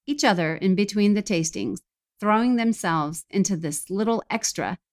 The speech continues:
so much that while Edward was rummaging for boxes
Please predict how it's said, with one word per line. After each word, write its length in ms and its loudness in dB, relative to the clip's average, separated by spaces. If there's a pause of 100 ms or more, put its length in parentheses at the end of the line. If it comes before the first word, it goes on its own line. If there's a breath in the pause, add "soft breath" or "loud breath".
(160)
so 240 0
much 300 2
that 260 -2
while 400 2
Edward 360 0
was 260 -2
rummaging 600 2
for 120 -6
boxes 500 -2